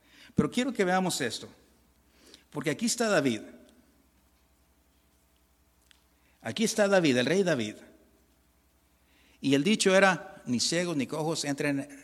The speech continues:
en la casa". Ahora,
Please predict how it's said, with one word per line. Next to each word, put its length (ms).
en 120
la 160
casa". 400
Ahora, 520